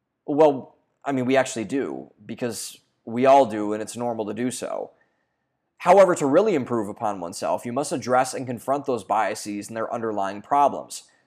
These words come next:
Don't sugarcoat or put a veil on anything. And in order to do this, you must be brutal. You must look at yourself completely naked, cellulite and scars and all, and not look away. That is why this is so hard, and why most people in the self-help industry refuse to do it.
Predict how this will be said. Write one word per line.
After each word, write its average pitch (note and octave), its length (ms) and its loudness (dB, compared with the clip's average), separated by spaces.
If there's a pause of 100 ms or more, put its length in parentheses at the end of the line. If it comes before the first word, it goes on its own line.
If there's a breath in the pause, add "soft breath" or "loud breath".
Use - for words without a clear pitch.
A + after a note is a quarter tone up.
(240)
Don't F#3 180 6
sugarcoat F#3 320 0
or D#3 180 6
put C#3+ 140 -2
a C3 40 0
veil A#2 300 2
on A#2 120 0
anything. A#2+ 440 -6 (680)
And C#3 120 2
in D3+ 60 4
order D3+ 160 8
to B2+ 60 2
do E3 200 4
this, A2 300 -2
you C3+ 60 -4
must A#2 200 -6
be B2+ 60 -4
brutal. C#3 520 0 (440)
You C#3 80 -4
must C3+ 180 0
look D#3+ 120 6
at G#3+ 60 -2
yourself D3 360 2
completely D3 380 -4
naked, C3 380 -2
cellulite C3+ 460 4
and B2 100 -8
scars A#2+ 380 0
and A#2+ 100 -4
all, A#2+ 240 6
and A2+ 100 -2
not G#2 180 -2
look - 120 -6
away. A2+ 440 4 (1600)
That E3 280 10
is G3 120 6
why D3 180 8
this B2+ 160 -4
is A#2+ 100 -10
so B2 160 2
hard, G#2 480 4 (320)
and C3+ 100 2
why C#3 60 8
most F3 260 2
people G#3+ 220 -2
in D3 60 2
the C#3 60 -4
self-help C#3 460 4
industry C3 320 -4
refuse A#2 380 -8
to A#2+ 60 -12
do B2+ 260 0
it. - 220 -10